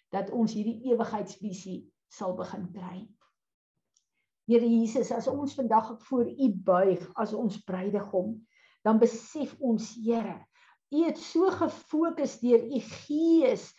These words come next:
om ons bruidsklere skoon te kry en die fokus bly daar, Here. Die fokus bly daar, maar ek bid dat U vir ons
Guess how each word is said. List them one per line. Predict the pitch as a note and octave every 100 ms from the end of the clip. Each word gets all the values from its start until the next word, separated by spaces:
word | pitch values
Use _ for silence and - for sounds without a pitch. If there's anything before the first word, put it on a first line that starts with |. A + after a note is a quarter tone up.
| _ - -
om | B3+ C4
ons | C4+ B3 -
bruidsklere | F3+ B3 C4+ D4 - - - C#4+ C#4 D4 B3+ - - - _
skoon | - - D4 C#4+ C4
te | A#3 -
kry | A3 G3+ -
en | C4+ A#3+
die | A3+
fokus | - E4 E4 E4 - -
bly | G#3 G3+ B3 A#3+
daar, | G#3+ A3 F#3
Here. | G#3 G3 E3 - - _
Die | A#3
fokus | - E4+ F4 E4+ - - -
bly | G3 A3+ G#3+
daar, | G3 G3
maar | A3 A3 -
ek | C#4 -
bid | F#3 A3 A3 - - - _
dat | A#3+ A#3 -
U | E4+ F4+
vir | D#4+ C4+
ons | C#4+ B3+ -